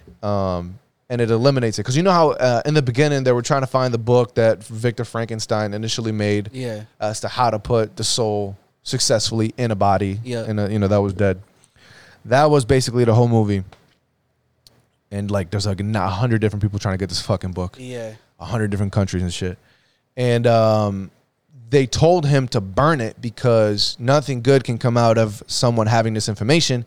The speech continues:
Speaker 2: Yeah.
Speaker 1: He didn't. And that's where you get to see all the beef later on. Now, because he didn't burn it,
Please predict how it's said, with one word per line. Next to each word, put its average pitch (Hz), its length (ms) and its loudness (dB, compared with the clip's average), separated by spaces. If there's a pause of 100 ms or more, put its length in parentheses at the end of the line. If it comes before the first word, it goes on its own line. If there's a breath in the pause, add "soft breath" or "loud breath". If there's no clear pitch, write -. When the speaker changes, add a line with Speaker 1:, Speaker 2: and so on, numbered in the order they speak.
(120)
Speaker 2:
Yeah. 110 160 -14 (100)
Speaker 1:
He 131 160 0
didn't. 120 380 0 (500 soft breath)
And 113 720 0 (720)
that's 120 280 2
where 117 120 0
you 110 140 -2
get 110 140 0
to 101 40 -6
see - 180 -2
all 104 100 2
the 101 80 -4
beef 101 240 -2
later 98 220 0
on. 98 260 0
Now, 101 320 0 (200)
because 131 400 2
he 147 60 2
didn't 135 220 0
burn 131 220 0
it, 160 160 0